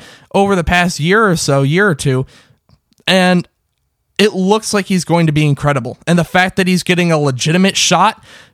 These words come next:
to be the Phillies' opening day fifth starter, that is awesome. I, I'm so excited to see what he can do.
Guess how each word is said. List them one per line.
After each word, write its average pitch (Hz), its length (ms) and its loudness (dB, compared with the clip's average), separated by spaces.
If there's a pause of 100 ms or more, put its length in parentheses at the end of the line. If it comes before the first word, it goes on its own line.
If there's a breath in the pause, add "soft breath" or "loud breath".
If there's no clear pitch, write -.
to 180 100 2
be 180 120 2
the 151 120 0
Phillies' 202 580 0 (640)
opening 208 480 2
day 190 280 2
fifth - 340 -2
starter, 220 520 0 (1000)
that 196 420 0
is 170 600 0 (120)
awesome. 147 460 -2
I, 156 220 0
I'm 160 100 2
so 196 280 0
excited 156 480 -2
to 143 60 -2
see 160 220 -4
what 147 180 -2
he 160 120 -4
can 143 160 0
do. 147 240 2